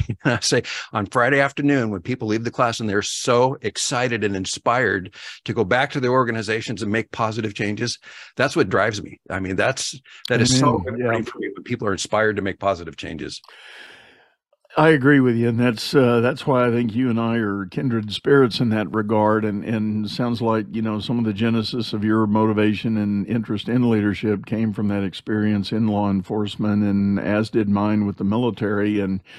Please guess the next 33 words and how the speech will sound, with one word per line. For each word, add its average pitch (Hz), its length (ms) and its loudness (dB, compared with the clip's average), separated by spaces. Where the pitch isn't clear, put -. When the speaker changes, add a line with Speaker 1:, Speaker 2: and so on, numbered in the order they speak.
Speaker 2:
you, 123 540 6
when 131 240 4
you're 127 260 4
in 180 120 6
an 175 120 4
environment 117 960 2
where 113 280 0
the 107 120 -2
premium 123 640 2
focus 117 540 -2
is 120 320 4
on 104 340 0
leadership 107 640 -4
development, 101 800 2
above 117 400 2
and 107 160 4
beyond 110 360 2
even 107 280 0
the 98 100 -2
task 127 500 -2
at 110 120 0
hand, 104 560 0
it, 98 200 0
it 110 640 -2
does 120 500 0
get 117 180 0
to - 80 -4
be 110 140 6
a 101 100 4
fascination 107 960 2
<laughs> - 0 -
for 120 200 0
sure. 120 600 4